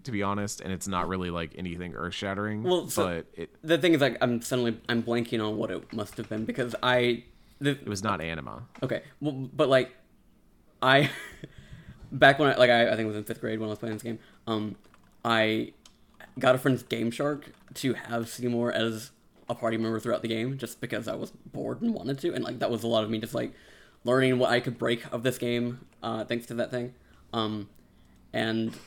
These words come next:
Speaker 2: I don't remember what it, what it was, but I know I must have gotten it at some point because I have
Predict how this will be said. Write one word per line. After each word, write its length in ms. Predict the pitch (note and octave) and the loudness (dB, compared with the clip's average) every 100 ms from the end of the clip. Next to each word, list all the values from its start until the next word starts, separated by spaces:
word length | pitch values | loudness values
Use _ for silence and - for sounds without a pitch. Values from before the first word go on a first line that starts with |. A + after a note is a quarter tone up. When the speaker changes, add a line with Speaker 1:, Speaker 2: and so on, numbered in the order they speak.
| - - - - - | -20 -20 -20 -20 -4
Speaker 2:
I 120 | A#2+ | 0
don't 320 | B2 C3+ D#3+ C#3+ | 0 2 2 2
remember 340 | B2+ D3 D3 | 2 2 4
what 120 | C3 | 4
it, 180 | B2 - | 2 0
what 120 | A2+ | 0
it 40 | A#2 | 2
was, 140 | C3+ | 2
but 140 | B2+ A2+ | 4 4
I 20 | |
know 160 | A#2+ | 6
I 60 | C3 | 4
must 160 | B2 A#2 | 4 0
have 80 | |
gotten 240 | A2 G2 A2+ | -4 -2 -4
it 80 | - | -6
at 80 | |
some 180 | - B2+ | -6 -6
point 140 | - - | -6 -8
because 160 | - | -8
I 60 | G#2+ | -8
have 440 | B2+ C3 A#2 - | -2 0 0 -4